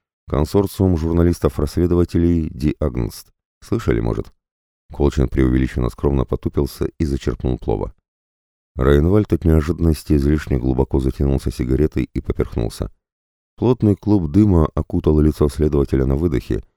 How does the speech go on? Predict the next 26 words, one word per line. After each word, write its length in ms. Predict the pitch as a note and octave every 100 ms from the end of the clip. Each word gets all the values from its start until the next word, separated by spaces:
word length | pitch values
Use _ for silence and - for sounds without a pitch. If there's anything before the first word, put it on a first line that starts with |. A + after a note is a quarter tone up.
| _ _ -
но 120 | B1+
не 80 | D2+
утаил 480 | D#2 D#2+ E2+ F2 E2
от 80 | C#2
журналиста 600 | D2 D2+ E2+ F#2+ - B1+
мелькнувшую 680 | B1+ - C#2+ C2+ - B1+
в 40 | A#1+
глазах 380 | C2 A#1+ B1+
Райнвальда 580 | B1 B1 B1+ E2 D#2 E2
тень 200 | - C2
восхищения. 720 | A#1 - - - A#1+ G#1 G#1 - _ _ _ _ _ _ -
"Тот 200 | C#2+ C2+
самый 400 | D#2 C#2+ C#2 - -
Ангст?" — 500 | D#2+ F#2+ - - - _ _ _ -
уточнил 480 | B1+ C2+ - B1+
Райнвальд, 440 | A#1+ B1 B1 E2 - -
скорее 360 | - C2+ C2
для 120 | A#1+
проформы. 520 | - C2 - A1+ A1 - _ _ _ _ -
Колчин 340 | E2+ - -
кивнул. 400 | - B1+ A1 G1+ _ _ _ _ _ _ _
Следователь 720 | - G2 A#2 A#2 A2+ A#2+ A2
уважительно 720 | - F2 E2 C#2+ F#2+ F#2+ F2+
посмотрел 460 | D#2+ C#2+ C#2 C#2+ C#2
на 80 | C2+
собеседника. 720 | C2+ B1 - A1 A1 -